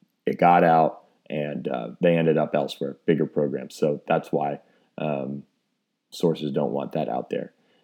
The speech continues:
Uh, I don't think Brandon Crosley would have started day one, but he really would have been in the rotation. He's pretty rail thin, so he would have needed a really strong summer with Kaz Kazadi to play right away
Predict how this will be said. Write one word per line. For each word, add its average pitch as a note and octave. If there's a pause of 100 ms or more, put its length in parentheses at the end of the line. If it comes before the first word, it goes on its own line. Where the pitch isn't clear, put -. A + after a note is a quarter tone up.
(100)
Uh, D#2+ (160)
I D#2 (300)
don't -
think - (120)
Brandon F#2
Crosley F2
would E2
have D#2
started E2+ (200)
day F2+
one, F2
but E2
he D#2
really F2+
would E2
have D2+
been E2+
in D#2+
the D#2
rotation. D#2+ (300)
He's A2 (580)
pretty G2+
rail E2+
thin, D2+
so E2+
he F2
would G2+
have E2+
needed E2+
a D#2
really E2
strong E2
summer D#2+
with D2+
Kaz D#2
Kazadi D#2
to D2+ (420)
play E2+
right D#2+
away D2